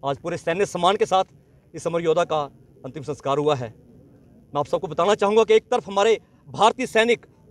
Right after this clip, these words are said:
पाकिस्तान द्वारा प्रायोजित आतंकवाद से जूझ रहे हैं, वहीं दूसरी तरफ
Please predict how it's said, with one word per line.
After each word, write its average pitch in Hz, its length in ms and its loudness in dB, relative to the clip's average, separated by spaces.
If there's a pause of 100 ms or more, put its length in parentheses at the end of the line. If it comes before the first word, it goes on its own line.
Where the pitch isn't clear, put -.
(800)
पाकिस्तान 233 460 2
द्वारा 233 200 4
प्रायोजित 226 420 2
आतंकवाद 262 460 2
से 247 100 -2
जूझ 220 180 0
रहे 214 160 4
हैं, 156 220 -6 (800)
वहीं 240 160 0
दूसरी 233 280 -4
तरफ 214 300 0